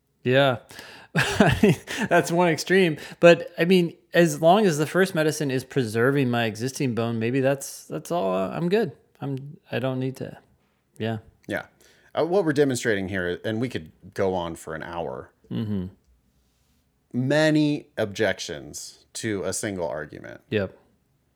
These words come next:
Speaker 2: You know, we could, how much is it gonna cost?
Speaker 1: Yeah. Yeah, th-, I would fall this,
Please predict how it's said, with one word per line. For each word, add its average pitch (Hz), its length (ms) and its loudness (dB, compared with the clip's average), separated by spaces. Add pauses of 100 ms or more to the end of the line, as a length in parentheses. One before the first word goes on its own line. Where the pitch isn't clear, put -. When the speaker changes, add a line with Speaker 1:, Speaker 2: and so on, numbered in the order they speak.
(800)
Speaker 2:
You 110 140 -10
know, 90 60 -6
we 101 100 -8
could, - 220 -14
how 113 140 -6
much 123 140 -2
is 135 80 -6
it 127 60 -6
gonna 117 140 -4
cost? - 640 -8 (1000)
Speaker 1:
Yeah. 113 340 0 (640)
Yeah, 160 280 8
th-, 147 260 -2
I 170 80 8
would 226 160 8
fall 196 240 4
this, 170 240 -2